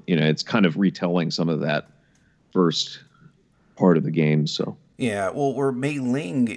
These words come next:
Speaker 2: in Solid, she's already graduated from, I think it's M I T she's in. Um, she's still in M I T. She's, like,
Speaker 1: Right.
Speaker 2: still in school in this game, so it's like, and that's kinda,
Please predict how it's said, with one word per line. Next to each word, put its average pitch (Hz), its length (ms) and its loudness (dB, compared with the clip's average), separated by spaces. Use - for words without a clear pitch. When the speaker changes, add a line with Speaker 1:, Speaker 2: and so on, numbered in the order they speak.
Speaker 2:
in 110 480 -4
Solid, 95 720 -2
she's 110 580 -8
already 110 520 -2
graduated 101 600 -8
from, 87 440 -12
I - 60 -20
think 101 100 -14
it's 90 140 -14
M 104 80 -10
I 95 80 -10
T 113 320 -8
she's 139 240 -10
in. 143 360 -8
Um, 95 340 -8
she's - 220 -6
still 147 360 -4
in 113 180 -4
M 82 220 -12
I 67 100 -12
T. - 400 -20
She's, 113 160 -2
like, 95 120 8
Speaker 1:
Right. 82 60 4
Speaker 2:
still 117 180 0
in 104 200 -10
school 98 480 -4
in 85 120 -18
this 82 140 -12
game, - 280 -16
so 82 120 -16
it's - 100 -12
like, 71 200 -14
and 95 100 -18
that's 92 200 -12
kinda, 73 360 -14